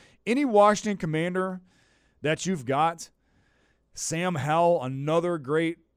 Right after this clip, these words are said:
start over, say, a Justin Fields. All right. Sam Howell doesn't even make it on Fire and Ice again this week because you should just be starting Sam Howell. This kid leads the National Football League in passing. Yes, you heard that correctly.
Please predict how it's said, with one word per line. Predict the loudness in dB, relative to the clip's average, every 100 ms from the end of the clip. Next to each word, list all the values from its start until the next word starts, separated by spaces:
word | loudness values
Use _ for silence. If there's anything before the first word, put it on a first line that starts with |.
| _ _
start | -14 -2 2 2 0
over, | -2 -2 -2
say, | -4 -2 0 0
a | -4
Justin | -4 -2 -2 -2 -8
Fields. | -4 -2 0 0 -4 -14 _ _ _ _ -8
All | -2
right. | -2 -4 _ _ _ _ _ _ _ _
Sam | -4 0 2
Howell | 4 4 6
doesn't | 4 2
even | -4 0
make | 0 0
it |
on | -4 -4
Fire | -4 -4
and | -2
Ice | -4 -6
again | -8 -8
this | -10 -10
week | -12
because | -12 -12 -10
you |
should | -10 -8
just | -10 -10
be | -10
starting | -6 -6 -6
Sam | -8 -8 -8
Howell. | -8 -8
This | -10
kid | -6 -4 -4 -8 _ -16
leads | -6 -4 -4 -6 -6
the | -6
National | -4 -4 -6
Football | -8 -4 -2 -2
League | -4
in | -6
passing. | -6 -6 -8 -14 -20 _ _
Yes, | -4 -4 -4
you |
heard | -4 -4
that | -4 -6
correctly. | -6 -6 -8 -14